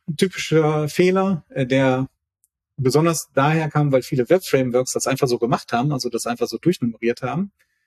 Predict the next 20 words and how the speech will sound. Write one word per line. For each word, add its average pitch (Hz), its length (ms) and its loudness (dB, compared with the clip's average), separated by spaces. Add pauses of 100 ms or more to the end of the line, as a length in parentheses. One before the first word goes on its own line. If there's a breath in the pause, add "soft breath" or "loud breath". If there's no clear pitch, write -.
(220)
Heutzutage 139 460 4
nimmt 139 120 2
man 127 160 2
auf 123 200 -2
so 127 120 -2
U 120 220 2
U 156 260 4
I 127 140 2
Ds, 143 420 -4
äh, 131 360 -2
oder 113 260 -6
irgendwelche 110 720 -4 (120)
Hashes, 151 460 0 (440)
da - 80 -6
kann 143 100 0
man 135 100 2
das 127 120 -2
nicht 170 180 2
mehr 180 140 2
erraten. 165 640 -2